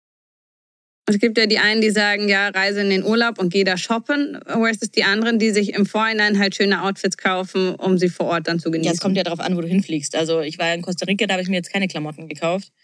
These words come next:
Speaker 2: Aber wenn ich halt nach Amerika geflogen bin, dann habe ich mir schon sehr viele Ko-, Klamotten gekauft. Da bin ich mit leeren Koffer gefühlt hingeflogen und mit vollen Koffer zurück.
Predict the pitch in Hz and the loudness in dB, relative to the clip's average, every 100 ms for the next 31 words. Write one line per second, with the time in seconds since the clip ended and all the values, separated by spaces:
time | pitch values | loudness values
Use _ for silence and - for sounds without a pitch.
0 | _ _ _ _ - 180 175 160 170 160 | _ _ _ _ -4 0 0 0 -2 0
1 | 170 175 175 185 170 170 165 170 208 202 | -2 -4 -4 -4 -2 -4 -2 -2 -2 -2
2 | 190 208 202 190 170 180 196 196 180 226 | -2 -2 -2 0 -2 0 0 2 2 4
3 | 196 165 180 170 185 180 185 180 180 175 | 4 2 0 2 0 0 -2 -2 -4 -4
4 | 175 156 151 196 254 262 240 226 240 208 | -4 -2 0 4 4 4 2 2 -2 -2
5 | 196 185 160 190 196 214 254 269 285 320 | -2 -2 -4 -2 2 2 0 -4 -4 -8
6 | - 359 370 392 415 440 359 - | -6 -6 -6 -8 -8 -4 -4 -4